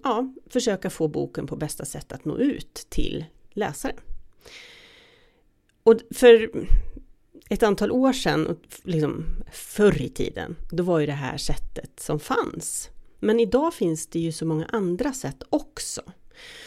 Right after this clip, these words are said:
Och <clears throat> när man pratar om det här lilla nålsögat, att nå-,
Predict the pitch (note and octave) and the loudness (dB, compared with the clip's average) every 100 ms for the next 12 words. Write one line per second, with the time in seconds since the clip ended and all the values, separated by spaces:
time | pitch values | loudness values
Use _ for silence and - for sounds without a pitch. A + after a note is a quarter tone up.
0 | - - - G3+ - - - G#3 G3+ F#3+ | -18 -12 0 0 0 -16 0 6 8 8
1 | G3 A3 F#3+ G#3 E3+ D3 D3 D3 E3+ F3 | 8 6 6 2 2 2 2 2 4 2
2 | C#3 C#3+ - F#3+ D3+ - C3+ E3 D#3 | 2 -4 -2 -2 -2 -4 -4 -2 -2